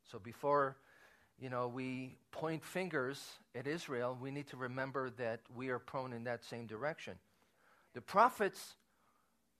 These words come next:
held up a mirror to Israel and said, "Here's where you are. You think you're sitting pretty. Let me explain to you, you really aren't.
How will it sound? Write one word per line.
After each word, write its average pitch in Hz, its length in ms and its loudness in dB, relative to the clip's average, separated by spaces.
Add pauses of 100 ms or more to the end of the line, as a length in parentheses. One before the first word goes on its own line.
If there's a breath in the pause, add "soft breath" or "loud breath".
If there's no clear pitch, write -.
(200)
held 180 260 4
up 190 140 0
a 180 40 -2
mirror 190 460 2
to 170 80 -2
Israel 170 340 0
and 151 80 -2
said, 156 240 -2 (160)
"Here's 226 380 0
where 208 160 4
you 220 200 2
are. 208 260 2 (1600)
You 160 120 -4
think 185 260 -2
you're 165 100 2
sitting 175 300 -2
pretty. 180 340 -2
Let 151 140 0
me 170 80 -4
explain 175 480 -4
to 160 60 -8
you, 131 180 -4 (240 loud breath)
you 123 120 -4
really 151 280 -2
aren't. 139 340 0